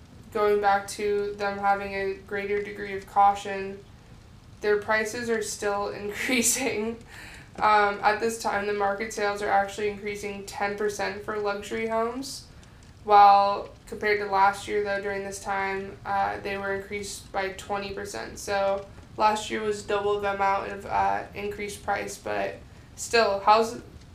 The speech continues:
although the market has slowed down quite a bit, the sales prices are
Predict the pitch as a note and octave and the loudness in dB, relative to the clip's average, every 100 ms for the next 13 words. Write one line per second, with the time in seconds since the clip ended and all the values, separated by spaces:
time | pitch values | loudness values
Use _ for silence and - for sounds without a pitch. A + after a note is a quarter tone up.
0 | G3+ G#3 A3+ A3+ A3 G3 G3 A3 G#3+ G3 | 0 2 2 0 0 -2 -2 -4 -4 -6
1 | - G3+ G3+ G3 G3 G3 - G#3+ G3+ G3+ | -4 -4 -2 -4 -4 -10 -12 0 0 2
2 | - G3 G3 G3 A#3 - - - - - | -2 -6 -4 -2 -2 -6 -12 -20 -20 -18
3 | - - - G#3 G3+ G3 G3 - G3+ G3 | -18 -18 -4 2 2 2 0 0 0 0
4 | G3 G#3 G3+ G3+ G#3 G3+ G#3 G#3 G#3 | 0 -4 -4 -6 -6 -4 -4 -4 -6